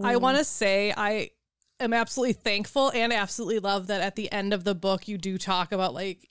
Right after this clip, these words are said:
Speaker 1: each of the individual players and you're like, "This is what happened." Because, yeah, like, in the novel itself, all of those plot lines are not necessarily revolved. So I absolutely love that you were like, "Hey, let me follow up with some true information about where everyone ended up." And I,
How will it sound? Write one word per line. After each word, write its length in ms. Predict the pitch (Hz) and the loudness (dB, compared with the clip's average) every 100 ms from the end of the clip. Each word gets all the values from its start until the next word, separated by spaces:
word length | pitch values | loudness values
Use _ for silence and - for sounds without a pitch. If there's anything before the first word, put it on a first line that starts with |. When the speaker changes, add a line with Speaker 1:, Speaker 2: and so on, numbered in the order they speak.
| - | -10
Speaker 1:
each 240 | 240 196 | -6 -4
of 80 | 202 | -2
the 160 | 196 | -2
individual 460 | 185 185 180 180 185 | -2 -2 -4 -2 -4
players 560 | - 330 294 285 277 254 | 0 2 4 4 4 2
and 100 | 226 | 0
you're 80 | |
like, 160 | 220 202 | 0 0
"This 140 | 185 | -4
is 100 | 180 | -4
what 140 | 175 - | -4 -2
happened." 800 | - 254 247 254 240 233 233 233 - - - | 2 2 4 2 2 0 -2 -6 -10 -18 -6
Because, 260 | 320 330 311 | -2 -2 0
yeah, 160 | 311 | 0
like, 240 | 208 214 - | 0 -2 -4
in 180 | 311 311 | -2 2
the 80 | 302 | 2
novel 400 | 247 233 233 233 | 4 2 2 0
itself, 580 | 214 - 208 196 240 - 220 - _ | -4 -2 0 0 -2 -8 -20 -20 _
all 240 | 240 220 208 | 2 2 2
of 80 | 196 | -2
those 160 | 196 | -2
plot 260 | - 214 202 | 0 0 2
lines 220 | 214 202 | 0 -2
are 60 | 196 | -2
not 240 | 190 185 | -2 -2
necessarily 640 | 208 - 196 202 190 180 | -4 -6 -6 -6 -6 -8
revolved. 480 | 185 196 180 175 220 | -8 -6 -4 -4 -4
So 100 | - | -2
I 80 | 202 | 0
absolutely 380 | 208 208 240 214 | -2 -2 -2 0
love 260 | 190 190 | 0 -2
that 120 | 185 185 | -4 -6
you 80 | |
were 100 | 196 | -6
like, 180 | 196 208 | -4 -4
"Hey, 160 | 269 330 | -2 -2
let 140 | 254 | 0
me 80 | 320 | -2
follow 360 | - 285 285 277 | 0 2 4 4
up 120 | 277 | 2
with 120 | 254 | -2
some 140 | 220 | -2
true 300 | 208 - 403 | -4 0 2
information 720 | 349 262 262 226 220 - 233 214 | 2 2 2 2 0 0 0 0
about 260 | 214 214 | 0 0
where 280 | 226 240 247 | 0 2 2
everyone 360 | 233 233 220 214 | 2 2 0 0
ended 300 | 208 190 175 | -2 -4 -6
up." 180 | 143 | -8
And 100 | 180 | -6
I, 140 | 202 | -6